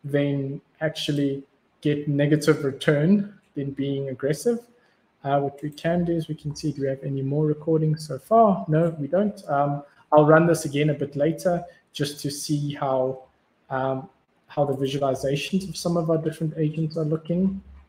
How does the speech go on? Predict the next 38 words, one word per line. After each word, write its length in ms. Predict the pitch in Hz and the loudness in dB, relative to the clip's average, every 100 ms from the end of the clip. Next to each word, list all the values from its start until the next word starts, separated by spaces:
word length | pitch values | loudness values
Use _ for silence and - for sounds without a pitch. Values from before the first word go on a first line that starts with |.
| _ _ _ _ _ _ _ _ _ _ _ _ _ _ _ _ 160 | _ _ _ _ _ _ _ _ _ _ _ _ _ _ _ _ 2
Um, 240 | 165 165 | 2 2
and 120 | 180 185 | 4 6
then 280 | 214 214 - | 6 2 0
in 120 | 190 - | 0 4
terms 360 | 202 202 202 | 6 6 6
of, 100 | 180 | 2
I 60 | 165 | 2
guess, 280 | 170 170 151 | 0 -2 -2
what's 440 | 143 156 156 - | 2 4 2 -4
next, 500 | 143 165 190 - - 160 - | 0 0 -2 -10 -8 -8 -6
this 240 | 156 170 226 | -2 0 2
is 160 | 196 | 2
the 100 | 196 175 | 2 -4
general 380 | - 151 170 165 | 2 4 6 6
workflow 560 | 135 151 151 - 160 156 | 6 2 2 4 4 4
that 200 | 156 160 | 2 2
you 80 | 151 | 0
would 120 | 147 | 0
use 400 | 139 151 151 - | 0 0 0 -6
to 420 | - 147 143 143 - _ _ _ | -2 0 0 -4 -12 _ _ _
train 380 | - - 165 165 | -4 2 4 4
these 260 | 160 165 165 | 2 2 2
agents. 720 | 160 156 190 220 - - - _ _ _ - | 0 2 0 -2 -2 -14 -18 _ _ _ -4
Um, 440 | 147 147 143 143 - _ - | 2 2 2 -2 -8 _ -2
and 180 | 151 151 | 0 2
then 320 | 151 151 151 151 - _ _ _ _ _ _ _ - | 2 2 -2 -8 -16 _ _ _ _ _ _ _ -6
we 100 | 151 | -6
can 320 | 147 160 151 | -2 0 0
look 280 | 147 156 156 | 0 -4 -2
more 340 | 147 147 151 | -2 2 2
at 60 | 147 | 4
our 180 | 139 135 | 4 4
evaluation 680 | 139 139 143 147 190 208 190 | 2 2 2 2 2 2 2
metrics. 440 | 185 - 190 - | 2 -2 -6 -4
So 80 | 151 | -6
we 140 | 139 | -6
can 220 | 143 151 139 | -6 -6 -6
say, 540 | - 147 139 135 | -4 -2 -2 -4